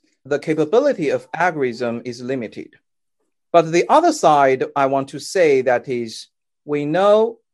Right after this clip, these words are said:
the limit by math. So that's the point.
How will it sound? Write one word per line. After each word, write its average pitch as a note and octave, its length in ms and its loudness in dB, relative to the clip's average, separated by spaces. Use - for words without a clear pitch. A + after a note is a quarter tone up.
the C3+ 140 -2
limit B2+ 480 -4
by B2+ 140 -4
math. C3+ 480 -10
So E3 100 -6
that's A3 260 0
the F3+ 80 -4
point. - 440 -8